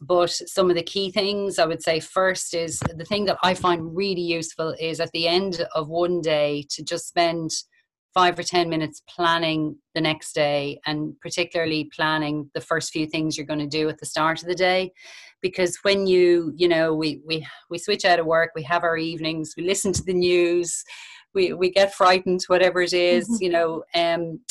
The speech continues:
Speaker 1: sometimes by the time you start the next morning, your head isn't clear, you've got other worries. And also at the moment, people are juggling family and particularly people with small kids. So
Speaker 2: Mm.
Speaker 1: there's a lot of, of drain, I suppose, on our concentration and focus.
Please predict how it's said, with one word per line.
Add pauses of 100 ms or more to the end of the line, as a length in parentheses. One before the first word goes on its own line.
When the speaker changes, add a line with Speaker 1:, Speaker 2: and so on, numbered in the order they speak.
Speaker 1:
sometimes
by
the
time
you
start
the
next
morning,
your
head
isn't
clear,
you've
got
other
worries. (100)
And
also
at
the
moment,
people
are
juggling
family
and
particularly
people
with
small
kids. (340)
So
Speaker 2:
Mm.
Speaker 1:
there's
a
lot
of, (200)
of (420)
drain,
I
suppose, (100)
on
our
concentration
and
focus.